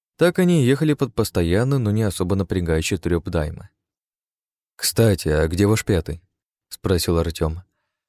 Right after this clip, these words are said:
"Это водила или будет нас ждать на месте?" Система пускала по пять человек в осколок,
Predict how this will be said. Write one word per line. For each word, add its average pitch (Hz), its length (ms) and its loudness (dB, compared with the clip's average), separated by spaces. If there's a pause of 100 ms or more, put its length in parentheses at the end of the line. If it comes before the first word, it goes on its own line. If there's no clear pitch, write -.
(360)
"Это 78 300 0
водила 101 480 2 (140)
или 90 260 2
будет 95 380 0
нас 95 160 0
ждать 92 260 -2
на 95 100 0
месте?" 90 360 -4 (1000)
Система 135 480 0
пускала 139 440 2
по 123 120 0
пять 127 180 0
человек 127 340 0
в 101 60 0
осколок, 85 560 -4